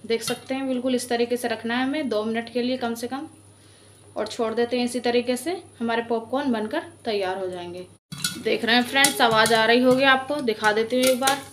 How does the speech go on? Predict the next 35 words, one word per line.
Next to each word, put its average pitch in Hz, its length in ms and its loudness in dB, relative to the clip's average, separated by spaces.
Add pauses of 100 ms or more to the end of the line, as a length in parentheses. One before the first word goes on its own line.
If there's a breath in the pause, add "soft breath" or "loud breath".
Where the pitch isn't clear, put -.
(420)
देख 214 180 -2
सकते 233 300 -2
हैं, 262 120 -2 (720)
ओहो, 208 480 -4 (220)
बंद 220 160 -4
कर 214 160 -2
देती 214 240 -4
हूँ 233 80 0
इसको। 240 220 -6 (1200)
देखते 220 320 -4
हैं 247 120 0
दो 247 120 4
मिनट 240 240 0
के 247 120 2
बाद। 247 260 2 (1000)
देख 185 160 4
सकते 208 300 -2
हैं 233 120 6
फ्रेंड, 247 360 6 (140)
हमारे 208 280 4
popcorn 202 480 2
बनकर 196 300 0
तैयार 185 400 4
हो 214 140 2
गए 220 140 2
हैं। 269 200 0 (220)
अब 202 120 0
इन्हें 214 160 0
फटाफट 202 480 -2
एक 196 180 -2
बर्तन 196 300 0
में 226 80 0
निकाल 233 300 4
लेंगे 262 220 2
हम। 349 220 -2